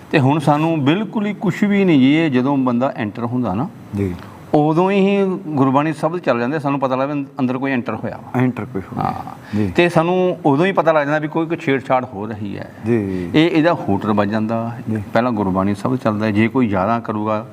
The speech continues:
Speaker 1: ਹੂਟਰ ਵੱਜ ਜਾਂਦਾ ਵਾ।
Speaker 2: ਹੂਟਰ ਵੱਜ
Speaker 1: ਹਾਂ।
Speaker 2: ਜਾਂਦਾ। ਜੀ।
Speaker 1: ਤੇ ਉਹ ਉਸ ਤੋਂ ਵੀ ਜ਼ਿਆਦਾ ਜਾਵੇ ਤੇ ਆਪਣੇ ਆਪ ਹੀ ਲੌਸਮੈਂਟ ਵੀ ਆਪਣੀ ਉੱਥੋਂ ਹੋ ਸਕਦੀ। ਸਾਨੂੰ, ਆ, ਭਾਈ ਸਾਹਿਬ ਆ ਸਾਡੇ,
Speaker 2: ਜੀ।
Speaker 1: ਇਹਨਾਂ ਦੇ ਕੋਲ ਮੈਸੇਜ ਆ ਜਾਂਦਾ, ਉਹ ਨਾਲ ਦੀ ਨਾਲ ਹੀ
Speaker 2: ਜੀ।
Speaker 1: ਵੀ ਅੰਦਰ ਕੋਈ ਐਂਟਰ ਹੋਇਆ।
Speaker 2: ਜੀ।
Speaker 1: ਉਧਰ ਮੇਰੇ ਕੋਲ ਵੀ ਮੈਸੇਜ ਆ ਜਾਂਦਾ ਵਾ।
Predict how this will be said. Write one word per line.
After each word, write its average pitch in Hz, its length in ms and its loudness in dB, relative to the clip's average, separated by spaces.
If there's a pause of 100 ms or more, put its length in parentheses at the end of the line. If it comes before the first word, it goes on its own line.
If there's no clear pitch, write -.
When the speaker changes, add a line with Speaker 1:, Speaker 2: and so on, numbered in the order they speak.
Speaker 1:
ਹੂਟਰ - 180 -12
ਵੱਜ 87 180 -4
ਜਾਂਦਾ 87 240 -8
ਵਾ। - 80 -8
Speaker 2:
ਹੂਟਰ 107 280 -2
ਵੱਜ 82 240 -8
Speaker 1:
ਹਾਂ। 95 80 -2
Speaker 2:
ਜਾਂਦਾ। 90 140 -4 (240)
ਜੀ। 95 120 -8
Speaker 1:
ਤੇ 170 120 4
ਉਹ 160 280 2
ਉਸ 135 100 -2
ਤੋਂ 214 140 2
ਵੀ 214 80 2
ਜ਼ਿਆਦਾ 165 280 2
ਜਾਵੇ 160 160 -2
ਤੇ 165 140 -4
ਆਪਣੇ 147 280 -2
ਆਪ 139 160 -2
ਹੀ 151 100 -2
ਲੌਸਮੈਂਟ 110 460 -4
ਵੀ 104 180 -4 (560)
ਆਪਣੀ 110 240 2
ਉੱਥੋਂ 104 280 -2 (200)
ਹੋ 104 60 -2
ਸਕਦੀ। 107 200 0
ਸਾਨੂੰ, 113 360 0 (800)
ਆ, 107 280 4
ਭਾਈ 101 280 0
ਸਾਹਿਬ 123 240 2
ਆ 143 60 -2
ਸਾਡੇ, 123 300 -6 (480)
Speaker 2:
ਜੀ। 127 140 4
Speaker 1:
ਇਹਨਾਂ 147 200 4
ਦੇ 123 100 0
ਕੋਲ 120 260 -2 (200)
ਮੈਸੇਜ 110 340 0
ਆ 107 100 2
ਜਾਂਦਾ, 107 220 -4
ਉਹ 120 80 0
ਨਾਲ 151 360 2
ਦੀ 240 100 0
ਨਾਲ 127 240 2
ਹੀ 85 60 -14 (260)
Speaker 2:
ਜੀ। 151 160 -4
Speaker 1:
ਵੀ 131 60 2
ਅੰਦਰ 107 200 0
ਕੋਈ 104 120 -2
ਐਂਟਰ 92 200 -6
ਹੋਇਆ। 92 240 -8 (300)
Speaker 2:
ਜੀ। - 60 6
Speaker 1:
ਉਧਰ 196 180 6
ਮੇਰੇ 135 180 6
ਕੋਲ 123 180 4
ਵੀ 127 60 2
ਮੈਸੇਜ 123 300 0
ਆ 120 60 -2
ਜਾਂਦਾ 123 260 -4
ਵਾ। 123 160 -6